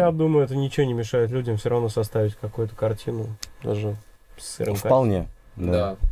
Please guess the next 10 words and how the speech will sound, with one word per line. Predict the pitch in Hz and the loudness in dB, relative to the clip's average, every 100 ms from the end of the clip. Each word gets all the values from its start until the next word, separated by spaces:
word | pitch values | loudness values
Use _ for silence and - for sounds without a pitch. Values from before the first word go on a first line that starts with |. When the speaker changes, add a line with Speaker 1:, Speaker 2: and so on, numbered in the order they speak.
| - - - - - | 0 -12 -20 4 6
Speaker 3:
Так | 135 | 6
что | - - 143 139 139 127 | 4 4 6 8 6 4
с | - | 6
вас | 135 127 | 4 4
название | 120 113 127 120 117 113 | 0 2 4 4 2 2
треков, | 135 123 117 - 104 95 92 - | 6 6 6 6 6 6 4 2
э, | 95 92 98 - | 4 6 4 2
под | 117 110 - | 6 6 6
этим | 107 101 110 101 | 4 4 0 -2
видео. | - - 226 147 | 0 0 4 2